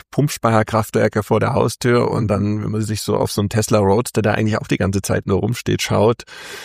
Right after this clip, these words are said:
ähm, kommt man sehr schnell auf die Idee, äh, dass Millionen von Fahrzeugen, die wir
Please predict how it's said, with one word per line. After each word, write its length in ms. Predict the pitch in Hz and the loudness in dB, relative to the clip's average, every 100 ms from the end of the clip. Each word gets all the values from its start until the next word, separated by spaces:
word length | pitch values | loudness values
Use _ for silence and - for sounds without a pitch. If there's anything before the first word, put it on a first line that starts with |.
| - | -18
ähm, 460 | - 104 98 101 101 | -4 2 4 4 2
kommt 200 | - 117 | 0 0
man 100 | 113 | 2
sehr 140 | 104 110 | 2 2
schnell 240 | 104 107 | 2 2
auf 160 | 104 - | 0 -2
die 180 | 104 | -2
Idee, 440 | 104 95 101 120 120 | 0 2 0 2 -2
äh, 300 | - 110 107 | -4 -6 -4
dass 260 | 107 - - | -4 -6 -2
Millionen 640 | 107 110 104 104 120 120 | 2 2 4 4 4 2
von 280 | 113 113 107 | 0 0 0
Fahrzeugen, 640 | - 110 120 - 101 101 101 | 0 -2 0 -2 -2 -2 -2
die 160 | 101 | 0
wir 440 | 98 101 101 101 | 0 2 2 0